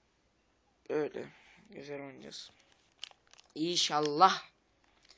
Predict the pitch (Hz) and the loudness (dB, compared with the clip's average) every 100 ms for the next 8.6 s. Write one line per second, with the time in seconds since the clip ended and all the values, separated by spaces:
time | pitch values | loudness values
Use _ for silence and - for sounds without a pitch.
0 | - - _ _ _ - - 165 156 147 | -20 -20 _ _ _ -10 -8 -6 -8 -6
1 | 156 156 135 143 139 135 135 - - - | -8 -8 -12 -10 -8 -12 -16 -16 -14 -12
2 | - - - - - _ - - - - | -14 -18 -20 -20 -20 _ -20 -20 -20 -20
3 | - - - - - - - - - 170 | -20 -20 -20 -20 -20 -20 -20 -20 -12 -6
4 | 190 208 196 214 196 196 196 190 180 180 | -4 -4 -6 -8 -10 -8 -4 -4 -4 -4
5 | 175 165 175 160 147 143 143 147 151 143 | -4 0 2 2 0 -6 -8 -6 -6 -4
6 | 147 143 139 151 147 139 139 135 131 - | -4 -4 -4 -4 -4 -4 -8 -14 -16 -20
7 | - - 196 196 175 151 143 139 160 160 | -20 -12 -8 -6 -6 -6 -8 -8 -10 -8
8 | 156 147 151 151 - 143 | -8 -6 -8 -10 -18 -18